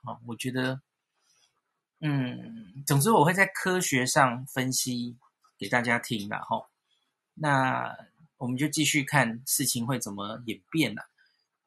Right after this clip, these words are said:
到它大量，呃，我觉得这个议题接下来应该会走向的是，除了不知道还，还会不会有爆料啦哦，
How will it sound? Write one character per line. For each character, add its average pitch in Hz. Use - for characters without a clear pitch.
到 175
它 165
大 147
量， 127
呃， 151
我 151
觉 156
得 160
这 -
个 151
议 180
题 139
接 165
下 151
来 117
应 131
该 131
会 151
走 113
向 127
的 113
是， 131
除 165
了 160
不 165
知 160
道 165
还， 135
还 127
会 151
不 147
会 139
有 131
爆 127
料 113
啦 -
哦， 113